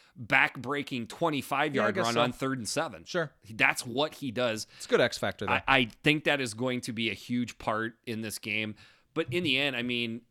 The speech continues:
Speaker 1: it's, yes, I, I can't, you can't predict the turnovers here. Both teams have turned the ball over
Speaker 2: And
Speaker 1: at
Speaker 2: with,
Speaker 1: times
Speaker 2: with the
Speaker 1: and
Speaker 2: weather,
Speaker 1: forced turnovers.
Speaker 2: with the weather, it's gonna be just some, somewhat luck.
Speaker 1: I, I would think so,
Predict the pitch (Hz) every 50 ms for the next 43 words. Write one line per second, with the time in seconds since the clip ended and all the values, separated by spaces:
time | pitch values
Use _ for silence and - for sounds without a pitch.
0 | _ _ - 131 - - - _ _ _ - 127 143 - 151 - - - - -
1 | 117 123 - 151 143 - - - 175 - 160 151 - - - 160 170 185 - -
2 | 160 127 131 143 - _ _ _ 127 117 - 127 123 127 135 131 123 135 131 -
3 | - 131 127 131 135 123 107 - - 127 135 123 - - 131 139 139 139 143 135
4 | - - 113 104 123 143 156 151 _ - 160 175 180 175 143 135 147 180 196 160
5 | 127 120 107 117 117 117 - - - - - - - - 139 135 143 139 139 135
6 | - 135 139 131 123 147 160 135 139 135 - 127 143 - - 123 113 110 110 117
7 | 101 92 82 85 - 82 85 123 127 120 - 123 123 135 135 117 101 101 101 -
8 | - - - 104 101 92 104 95 92 101 - - - _ _ _ _ _ - -
9 | - - - 139 131 127 120 - - 147 139 131 113 117 95 71 - - - _
10 | _ - 110 110 - - 120 123 123 123 117 117 - 113 101 - - 113 98 82